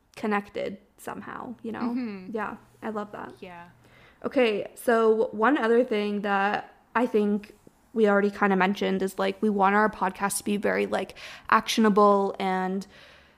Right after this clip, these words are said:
Speaker 1: empower you, yes, but, like, help you in, like,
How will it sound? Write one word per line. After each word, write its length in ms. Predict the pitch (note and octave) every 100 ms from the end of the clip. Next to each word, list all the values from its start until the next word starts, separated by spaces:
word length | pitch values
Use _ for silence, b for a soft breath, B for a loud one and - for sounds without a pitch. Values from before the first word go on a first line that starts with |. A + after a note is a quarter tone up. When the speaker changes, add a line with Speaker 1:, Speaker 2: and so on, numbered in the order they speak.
| B
Speaker 1:
empower 460 | A#3+ A3 - G#3+ A#3+
you, 240 | C4+ D4
yes, 460 | D4+ G3+ G3+ C#4+ C#4+
but, 200 | - A3
like, 380 | G3+ F#3+ F#3 - _ _ _ _ _
help 360 | - A3 C4+ -
you 320 | G3 F#3 F#3+
in, 220 | - G3+ G3
like, 440 | F#3 F#3+ - -